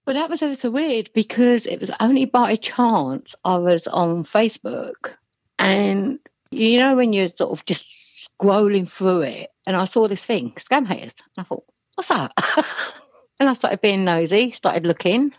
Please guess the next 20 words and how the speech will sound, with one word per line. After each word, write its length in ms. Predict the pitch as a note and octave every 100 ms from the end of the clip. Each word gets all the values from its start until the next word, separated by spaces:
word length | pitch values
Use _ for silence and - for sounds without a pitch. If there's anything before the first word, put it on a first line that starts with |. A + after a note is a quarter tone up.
| _ _ _ _ -
and 160 | G#3 G#3+
then 360 | G#3+ G#3 G#3
I 280 | G#3 G#3 G#3 -
sent 220 | A3+ G#3+
Ruth 240 | C4 C#4 -
a 40 |
message 560 | F3+ D3+ D#3+ E3 - - _ _ _ -
and 120 | G#3
it 80 | G#3+
started 220 | A#3+ A3
from 160 | - A3
there. 260 | D#4+ G4+ - _ _ _ _ _ _ _ _ _ _ _
And 160 | - G3
then 300 | G3 F#3+ F#3+
she 200 | - A#3
was 160 | G#3+ -
doing 240 | G3+ G3
the 80 | G3+
Instagram 460 | F#3+ - F#3+ -
page. 760 | - F3 E3+ G3 C#4 - -